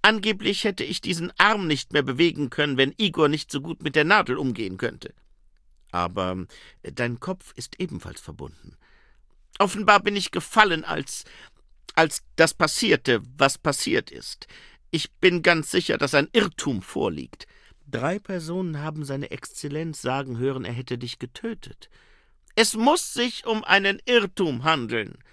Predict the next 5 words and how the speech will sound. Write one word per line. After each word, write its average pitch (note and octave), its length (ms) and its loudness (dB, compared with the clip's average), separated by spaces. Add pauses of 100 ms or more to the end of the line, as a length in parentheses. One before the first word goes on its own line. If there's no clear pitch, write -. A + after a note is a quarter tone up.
(600)
»Warum G#3+ 380 -6
glaubst F#3 320 -6
du?« E3+ 100 -2 (340)
»Ich - 340 2
glaube, G3 1000 6